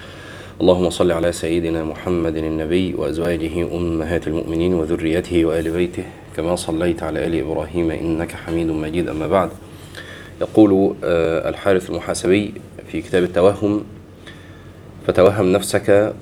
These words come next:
وقد طال فيها مكثك وألح العذاب، فبلغت غاية الكرب واشتد بك العطش، فذكرت الشراب في الدنيا، ففزعت إلى الجحيم،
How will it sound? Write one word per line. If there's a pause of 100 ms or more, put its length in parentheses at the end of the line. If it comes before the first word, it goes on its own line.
(100)
وقد (100)
طال
فيها
مكثك (540)
وألح
العذاب، (1160)
فبلغت
غاية
الكرب (680)
واشتد
بك
العطش، (920)
فذكرت
الشراب
في
الدنيا، (1120)
ففزعت
إلى
الجحيم،